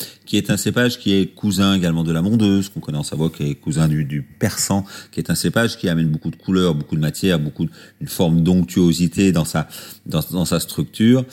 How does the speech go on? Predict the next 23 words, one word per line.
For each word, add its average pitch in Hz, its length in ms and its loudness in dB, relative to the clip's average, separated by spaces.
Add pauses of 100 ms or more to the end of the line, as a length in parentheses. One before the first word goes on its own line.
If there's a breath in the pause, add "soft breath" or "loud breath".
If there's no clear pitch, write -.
(320 loud breath)
euh, 87 440 4
qui - 180 -2
amène 85 300 6
des, 82 200 4
des 80 260 0
vins 98 120 0
avec 92 220 -2
une 82 60 -2
très 107 220 0
belle 98 220 2
densité 85 480 0
et 120 60 0
qui - 160 -2
peuvent 147 200 -4
être - 360 -4 (120)
plus 90 300 0
ou 95 40 4
moins 92 200 4
souples - 420 2 (240 loud breath)
ou 120 100 6
plus 101 320 4
ou 101 60 6
moins, 92 320 4